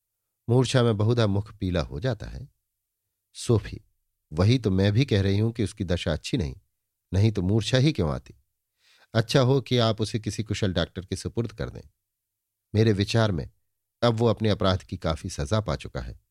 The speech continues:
उसे मुक्त कर देना उचित होगा।" नीलकंठ, "मेम साहब, उसकी सूरत पर न जाइए, आपको ज्ञात नहीं यहां जनता पर उसका कितना प्रभाव है।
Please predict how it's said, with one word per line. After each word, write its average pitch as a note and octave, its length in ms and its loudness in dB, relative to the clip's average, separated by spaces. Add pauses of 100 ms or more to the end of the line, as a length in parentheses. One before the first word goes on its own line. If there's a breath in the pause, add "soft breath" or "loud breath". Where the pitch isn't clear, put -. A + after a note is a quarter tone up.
(340)
उसे F#2+ 160 -4
मुक्त G#2+ 260 -2
कर C#2 160 -6
देना C2+ 220 -8
उचित C#2+ 300 -8
होगा।" - 240 -14 (920)
नीलकंठ, E2+ 500 0 (600)
"मेम C3 180 6
साहब, D3+ 260 4
उसकी E3+ 200 0
सूरत A#2+ 300 0
पर F3 220 -6
न C3 60 2
जाइए, C#2 340 -8 (800)
आपको F2+ 280 -2
ज्ञात G2 340 0
नहीं G2 260 -4 (720)
यहां A#2+ 180 6
जनता B2 320 2
पर A2 380 -4 (560)
उसका A#2 240 0
कितना G#2 340 -2
प्रभाव F#2 380 -2
है। D2+ 200 -12